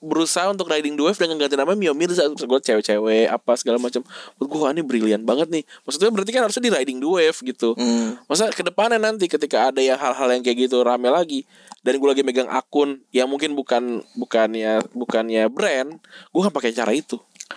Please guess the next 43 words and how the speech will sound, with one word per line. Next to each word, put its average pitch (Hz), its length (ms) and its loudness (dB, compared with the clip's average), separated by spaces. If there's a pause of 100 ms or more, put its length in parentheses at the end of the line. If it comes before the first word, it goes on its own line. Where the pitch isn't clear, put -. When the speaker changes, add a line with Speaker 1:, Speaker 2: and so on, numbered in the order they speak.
(440)
Speaker 2:
Itu 285 200 -2
kejadian 139 280 0
di 127 80 -4
politik, 131 320 0
Pak. - 160 -2 (300)
Speaker 1:
Iya 170 240 0
kan? 139 140 0
Speaker 2:
Eh, 160 100 0
kejadian 131 300 0
di 123 80 -2
politik, 147 300 -2
dan, 156 160 -2
dan 139 180 -2
kita 139 240 -2
sujonnya 127 600 -2
sebenarnya 139 560 -2
kalau 117 340 2
itu, 123 360 -4
anjing, 147 260 -4
siapa 160 220 -2
yang 131 80 -4
manasin 135 260 -2
mesin 185 320 0
nih? 185 180 0 (140)
Speaker 1:
Hmm. 127 380 -4 (300)
Speaker 2:
Jadi 156 120 -2
bercandaannya, 170 560 0 (420)
anjing, 165 200 0
siapa 196 220 0
yang 139 80 2
lagi 135 100 2
manasin 135 300 -2
mesin 170 280 0
nih 185 120 -2
tiba-tiba 151 400 2
Speaker 1:
Iya, 107 100 -4
iya. - 240 -18
Speaker 2:
ngomongin 147 340 0
Mio 143 160 0
Mirza, 147 540 0 (160)
karena 156 320 0 (260)
itu 202 160 -8
butuh 170 220 0